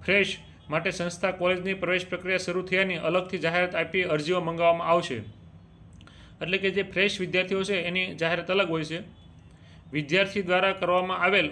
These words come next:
ઓનલાઈન અરજીના આધારે પ્રવેશ અંગેનો હક દાવો કરી શકશે નહીં.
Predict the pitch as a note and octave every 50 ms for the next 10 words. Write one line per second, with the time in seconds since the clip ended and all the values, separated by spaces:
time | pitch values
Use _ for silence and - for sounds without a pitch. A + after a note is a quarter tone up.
0 | - - E3 E3+ F3+ F#3 F#3+ F#3 F3 E3+ E3 D3+ D#3+ F3+ F3+ F3+ F3 E3+ E3+ F#3+
1 | F#3 F3 D#3 C#3+ C#3+ - D#3+ E3+ F#3 F#3+ F#3 F#3 F3 F3 E3+ F3 F#3 F#3 E3+ D3+
2 | E3+ F#3 - F3+ F3+ E3 F3+ F#3 F#3 F3+ F3+ F3+ F3 F3+ F3 F3 F3 D#3+ - -
3 | E3 E3+ F3+ F3+ E3 A#2 G2+